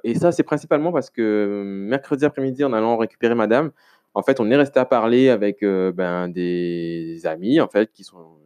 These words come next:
oui, des amis, euh, voilà, qui sont, qui travaillent à côté. Et on est resté à parler, à parler, à parler, à raconter des trucs et tout. On est sorti du parking, il était vingt-deux heures vingt-deux. Toi, à vingt-deux heures vingt-deux, on a regard-, enfin,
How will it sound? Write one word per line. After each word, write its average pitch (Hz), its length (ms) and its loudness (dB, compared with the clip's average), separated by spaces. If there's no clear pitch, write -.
oui, 233 100 -8
des 95 200 -6
amis, 175 320 -10
euh, 92 280 -4
voilà, 92 340 -4
qui 110 140 -6
sont, 92 460 -8
qui - 80 -20
travaillent 101 340 0
à 95 80 2
côté. - 300 0
Et 104 200 4
on 101 120 2
est 127 40 4
resté 127 220 2
à 107 40 4
parler, 113 460 4
à 110 40 4
parler, 101 280 4
à 104 60 4
parler, 98 320 2
à 101 80 4
raconter 92 320 -4
des 107 100 -6
trucs - 280 -8
et 101 60 -2
tout. 127 420 2
On 98 120 -4
est 101 80 -6
sorti 107 320 -6
du 117 120 -8
parking, 131 540 -2
il 98 120 -6
était 117 260 4
vingt-deux 104 380 0
heures 123 140 4
vingt-deux. 101 320 -2
Toi, 107 200 4
à 95 160 0
vingt-deux 113 320 2
heures 131 80 2
vingt-deux, 117 480 2
on 107 80 -8
a 104 80 0
regard-, 113 220 0
enfin, 82 200 -8